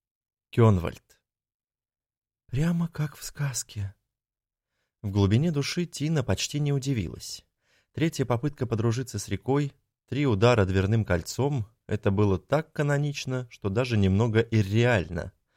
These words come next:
Классический литературный опыт подсказывал единственно верное решение. Молчать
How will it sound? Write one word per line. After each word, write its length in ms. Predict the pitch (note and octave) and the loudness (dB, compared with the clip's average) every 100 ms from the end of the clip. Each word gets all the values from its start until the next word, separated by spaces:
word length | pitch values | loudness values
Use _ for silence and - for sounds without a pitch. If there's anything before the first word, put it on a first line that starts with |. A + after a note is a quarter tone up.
| _ _ _ _ | _ _ _ _
Классический 540 | C3+ C#3+ E3+ - - | -2 -2 -6 -8 -2
литературный 560 | G#2+ G2+ G#2 - C3 F#2+ | -2 2 0 0 0 0
опыт 420 | - D#3 D3+ B2 | 0 -4 -2 -6
подсказывал 640 | - F2+ - C3 A#2+ G#2 | -4 -6 -4 -4 -2 -2
единственно 680 | F2+ F#2+ F#2 D3 - A#2 G2 | -2 -4 -4 -8 -8 -4 -2
верное 480 | F2 G#2 A#2+ G#2+ G#2 | -2 -2 -2 0 -2
решение. 640 | A#2 - - - - - _ _ _ _ _ | -4 -6 -8 -8 -14 -16 _ _ _ _ _
Молчать 680 | F#2+ F2+ - E3 F3+ - | -4 -4 -4 -6 -6 -10